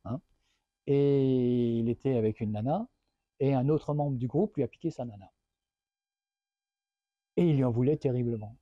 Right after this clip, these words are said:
Il était très, très mal. Il lui en voulait. Et il est allé à la fnac, il a acheté un livre de sorcellerie, sans y croire, hein, mais il en voulait, il en voulait, il avait besoin de faire quelque chose, quoi. Pour, à la limite, pour se sentir mieux, hein,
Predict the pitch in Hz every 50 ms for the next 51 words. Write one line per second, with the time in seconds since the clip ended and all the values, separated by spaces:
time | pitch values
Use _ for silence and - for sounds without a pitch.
0 | _ - 101 107 113 - 143 143 139 - _ _ _ - - 160 160 - - -
1 | 123 120 107 104 107 120 - - 98 101 123 135 147 156 135 104 90 98 107 131
2 | 120 95 95 - _ _ _ _ _ _ _ _ _ _ _ - 131 117 113 113
3 | 113 117 117 113 113 113 113 117 117 113 110 101 101 101 92 87 87 - - -
4 | 156 196 262 262 - - - _ _ _ _ _ _ _ _ _ - 139 131 127
5 | 120 110 107 101 - - 123 107 101 110 113 117 117 110 95 92 87 85 - 170
6 | 151 - - 131 120 127 151 208 247 - _ _ _ _ _ _ _ _ _ -
7 | - 135 123 139 139 - - 156 156 143 120 123 131 143 - _ _ 127 127 127
8 | 123 120 120 113 120 123 110 113 120 120 117 120 117 107 117 117 123 127 120 123
9 | 120 123 120 - _ _ _ _ _ _ _ 160 127 143 151 143 131 151 160 143
10 | - - 143 123 - - 139 127 - 151 131 - - 170 160 131 107 - - _
11 | - - - _ _ _ _ _ _ _ _ - 175 - - 190 160 151 147 143
12 | 147 160 175 170 - - 120 - - - 139 131 - - 165 147 151 175 196 151
13 | 123 - _ _ _ _ _ 123 131 -